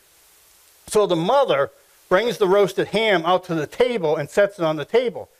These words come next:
And the little girl looks at the ham and notices that the two ends were cut off of the ham. And asks her mother,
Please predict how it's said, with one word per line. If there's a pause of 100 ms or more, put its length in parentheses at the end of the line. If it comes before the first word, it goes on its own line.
(180)
And
the
little
girl
looks
at
the
ham (280)
and
notices
that
the
two
ends
were
cut
off
of
the
ham. (1700)
And
asks
her
mother,